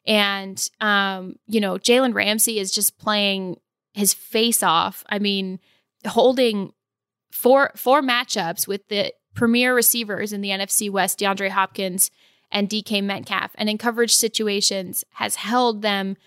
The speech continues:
to seventy-five combined yards. Four matchups,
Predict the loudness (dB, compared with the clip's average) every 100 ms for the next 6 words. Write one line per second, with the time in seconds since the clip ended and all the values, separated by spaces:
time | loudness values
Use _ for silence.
0 | _ _ 2 4 4 4 2 -2 0 0
1 | 0 -2 0 2 4 4 2 0 0 4
2 | 4 4 0 -2 -4 -4 _ _ _ 4
3 | 4 4 0 0 -2 -4 -2 -4